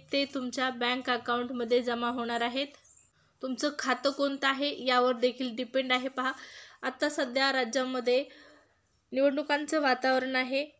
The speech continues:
आणि, अ, तरी पण महिला पोस्टामध्ये लाडकी बहीण योजनेचे पहिलेच हप्ते काढण्यासाठी येत आहेत. आता लाडकी बहीण योजनेचे हप्ते एकूण पाच मिळालेले आहेत आतापर्यंत,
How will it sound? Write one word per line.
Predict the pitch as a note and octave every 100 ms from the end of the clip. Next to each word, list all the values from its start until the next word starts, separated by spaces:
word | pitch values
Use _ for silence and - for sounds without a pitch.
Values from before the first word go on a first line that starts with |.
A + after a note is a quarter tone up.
| -
आणि, | A#3+ B3 -
अ, | A3+ B3 B3 C4 - _ _ -
तरी | C#4
पण | D4 D#4
महिला | D4+ C4+ C4+ C4+
पोस्टामध्ये | C4+ B3+ B3 - C4 B3+ C4 C#4+ D#4 _ - _ _ _ _ - _ _ _
लाडकी | B3 A#3+ A#3+ C4+
बहीण | C#4+ C#4
योजनेचे | C#4 B3+ C4+ D4
पहिलेच | C#4+ - D4 C#4 D4+ D#4 D4+
हप्ते | C#4 - C#4
काढण्यासाठी | C4 B3 B3 B3 A#3+ A3+
येत | B3+ A#3 A3
आहेत. | G3+ F#3+ F#3+ - - - -
आता | A#3 A#3 C#4+ D4
लाडकी | C4+ A#3 A#3
बहीण | C4 C4+
योजनेचे | C4+ B3 C4 B3+ C#4
हप्ते | B3+ C4+ - C4+
एकूण | B3+ C4
पाच | B3+ C4 B3+ D4
मिळालेले | C4 B3 B3 A#3+
आहेत | A#3+ A#3+ A#3+
आतापर्यंत, | A3+ A3+ A#3+ B3 A#3+ A#3+